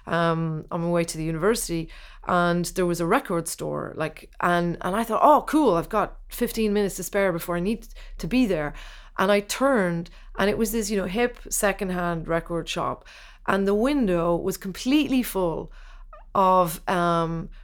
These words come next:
record covers with naked people on the cover.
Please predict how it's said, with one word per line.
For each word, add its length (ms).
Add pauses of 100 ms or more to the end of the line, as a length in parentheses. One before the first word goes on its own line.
(120)
record 500
covers 720 (420)
with 280
naked 440
people 560 (120)
on 140
the 80
cover. 520